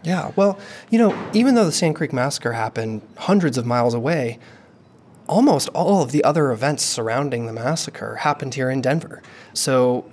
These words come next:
the political leaders, the military leaders, the army, they were all headquartered here. And the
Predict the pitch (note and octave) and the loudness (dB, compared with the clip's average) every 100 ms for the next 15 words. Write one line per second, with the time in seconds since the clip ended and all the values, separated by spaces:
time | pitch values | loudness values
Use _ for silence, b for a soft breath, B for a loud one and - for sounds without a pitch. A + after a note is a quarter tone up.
0 | - A#2+ - B2 C#3 F3 - D#3+ D#3 D#3+ | -10 -8 -6 -2 0 0 0 0 2 2
1 | D#3 D3 A#2+ A2+ C#3 E3 - D#3 D3 C#3 | 2 0 -4 2 2 2 2 2 2 4
2 | D3 C#3 C#3 - - - - - - A2+ | 4 4 2 -4 -10 -20 -20 -14 -10 -8
3 | C#3+ D#3+ C#3+ D3 D3 D3 C3+ C3 - C#3+ | -4 0 2 2 2 2 0 -4 -2 2
4 | C#3+ C#3+ - C#3+ D#3 D#3+ D#3 B B B | 2 0 0 0 4 2 0 B B B
5 | B B - C#3 C3+ C#3 C#3 - - - | B B 0 2 4 2 0 -6 -14 -20
6 | - - - C3 D#3+ D3 C#3+ C#3 | -20 -20 -14 0 4 6 4 2